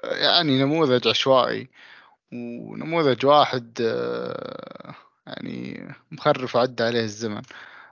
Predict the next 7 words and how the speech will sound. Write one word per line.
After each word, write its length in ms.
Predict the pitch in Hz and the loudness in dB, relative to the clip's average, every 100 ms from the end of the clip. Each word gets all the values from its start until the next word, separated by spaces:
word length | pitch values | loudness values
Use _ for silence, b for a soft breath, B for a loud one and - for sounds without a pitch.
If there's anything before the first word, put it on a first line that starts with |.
| _ | _
آم، 520 | 139 123 117 120 104 143 | -2 0 -2 -8 -14 -12
يعني 640 | - 143 143 151 147 147 | -8 -2 4 6 6 6
الجمهور، 640 | 147 139 147 160 180 160 143 | 2 2 6 8 8 8 6
يعني 180 | 135 | 6
هي 40 | 151 | 4
الطريقة 380 | 147 160 165 131 | 4 4 4 4
اللي 600 | 120 127 123 127 139 | 4 2 2 0 -4